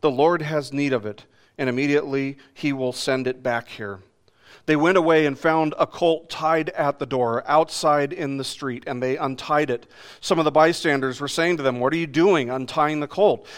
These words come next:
They spoke to them just as Jesus had told them, and they gave them permission. They brought the colt to Jesus and put their coats on it,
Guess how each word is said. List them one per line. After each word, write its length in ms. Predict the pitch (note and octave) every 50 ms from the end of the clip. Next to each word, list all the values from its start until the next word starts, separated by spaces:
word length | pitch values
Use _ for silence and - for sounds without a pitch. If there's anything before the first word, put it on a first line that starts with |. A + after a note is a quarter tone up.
| - -
They 100 | E3 D3+
spoke 340 | C3+ - - F3 F#3 G3+ F#3+
to 100 | - E3+
them 160 | D#3 D3+ C#3+
just 180 | C3+ G3+ G#3+ -
as 100 | G3 D#3
Jesus 380 | B2+ D3+ F3 E3+ D#3+ D#3+ -
had 120 | - D3 -
told 280 | - D3 C3+ B2 A#2
them, 240 | A2+ A#2+ A2 G#2+ G#2+ - - - - - - - -
and 120 | E3 D#3
they 120 | D3 C#3 C3+
gave 300 | B2 D#3 D#3+ E3 D3 C3
them 180 | C3 A#2+ A#2+
permission. 640 | A2+ - D3 C3+ C3 B2 A#2+ - B2+ A2 G2+ G2 F2+ _ _ _ _ _ _ _ _ _ _ _ _ _ _ - -
They 100 | D#3 D3+
brought 260 | B2 D#3 D3+ D#3 D3+
the 60 | -
colt 320 | C3+ - - D3+ C#3+ D3+ -
to 100 | - C3+
Jesus 480 | A#2+ A2 C3 B2+ A#2 A2+ B2 A2+ -
and 140 | - C#3 A#2+
put 180 | - E3 E3+ -
their 120 | D#3+ C#3
coats 360 | C3 - - C3 A#2+ A#2+ -
on 140 | - B2 A2+
it, 160 | A2 A2 A2